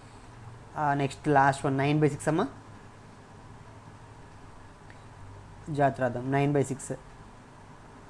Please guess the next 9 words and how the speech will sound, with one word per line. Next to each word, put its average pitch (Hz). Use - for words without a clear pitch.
దీని 151
ముందు 160
మీకు 180
ఎయిట్ 165
బై 156
సిక్స్, 143
సిక్స్లో 170
ఎయిట్ 160
పోదుగా. 160